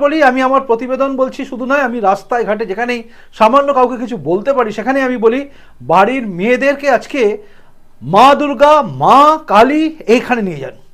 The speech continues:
সরস্বতী, মা লক্ষ্মী গড়ার জায়গা এখনও তৈরি হয়নি। আগে সেই জায়গায় আপনি যদি নিয়ে যেতে পারেন এই রাজ্যটাকে, তারপর আপনি বাড়ির মেয়েদের মা সরস্বতী, মা লক্ষ্মী বলুন, করে তুলুন।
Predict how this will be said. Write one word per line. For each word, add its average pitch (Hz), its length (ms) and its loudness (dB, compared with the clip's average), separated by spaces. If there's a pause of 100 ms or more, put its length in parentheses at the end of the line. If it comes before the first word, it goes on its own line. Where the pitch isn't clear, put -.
(640)
সরস্বতী, 285 480 0 (140)
মা 240 80 4 (100)
লক্ষ্মী 277 300 -6 (220)
গড়ার 220 360 4
জায়গা 233 200 2 (120)
এখনও 254 300 -2
তৈরি 202 240 -2
হয়নি। 135 200 -12 (560)
আগে 277 160 4 (120)
সেই 302 240 4
জায়গায় 302 320 6
আপনি 269 220 -8
যদি 277 120 -6
নিয়ে 254 180 -4
যেতে 269 160 -4
পারেন 262 220 0
এই 240 120 -2
রাজ্যটাকে, 262 420 0 (400)
তারপর 254 300 4 (100)
আপনি 269 160 -8 (100)
বাড়ির 214 240 0 (100)
মেয়েদের 254 400 0 (600)
মা 170 140 2 (120)
সরস্বতী, 254 360 -4 (120)
মা 180 80 4 (100)
লক্ষ্মী 190 300 -4
বলুন, 107 180 -8 (640)
করে 165 200 -4
তুলুন। 113 220 -16